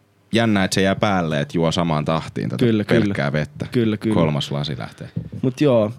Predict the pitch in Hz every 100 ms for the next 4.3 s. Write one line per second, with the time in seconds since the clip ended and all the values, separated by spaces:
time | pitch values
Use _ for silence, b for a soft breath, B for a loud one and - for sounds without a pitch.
0 | - 147 147 139 - 160 - 113 - 123
1 | 123 127 123 120 117 120 120 123 113 113
2 | 107 107 - 107 107 101 98 104 101 98
3 | - - 107 - - 110 101 107 98 95
4 | 92 107